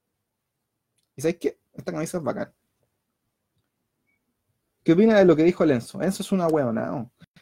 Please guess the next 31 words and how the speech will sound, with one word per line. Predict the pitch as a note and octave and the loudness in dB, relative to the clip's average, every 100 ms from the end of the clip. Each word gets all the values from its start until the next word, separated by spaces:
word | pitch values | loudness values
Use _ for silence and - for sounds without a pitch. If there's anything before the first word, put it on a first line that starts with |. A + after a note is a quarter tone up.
| - | -8
Dice | D#3 G3+ | 2 6
Paulina, | G3 G3 E3+ | 6 6 4
"¿Volverá | C#3 C#3+ E3 | 4 4 4
a | |
cambiar | F3 F3 | 2 0
la | E3+ | -2
entrega | F3 F3 | -2 0
de | D#3+ | 0
Rollins | F3 F3 | -2 -4
de | E3 | -2
malo? | D#3+ E3+ F3+ | 0 0 0
Sería | - D#3 D3 | 0 4 4
bueno". | D3 C3 | 4 2
No, | A2 A#2+ | 0 0
que | D3 | -2
use | E3+ | -4
la | D#3 | -2
misma. | A#2 B2+ B2+ _ _ _ _ _ _ _ _ _ | -2 -6 -12 _ _ _ _ _ _ _ _ _
Sebastián | - D3+ G#3 | -8 2 4
Aguilar, | G#3 G3 C3+ A2+ | 6 6 6 4
"Tío | F#3 | 0
Majal, | F3 F3+ E3 | 2 0 0
¿quién | G#3+ | 0
diría | G#3+ G#3 | 2 2
ser | G3+ | 2
el | F#3+ | 2
rival | F#3+ | 2
de | F#3+ | 2
Nakamura?". | F3+ D#3+ B2 - | 0 0 0 -2
El | C#3+ A#2+ | -2 -2
Miz. | C#3+ B2 - | 0 -2 -4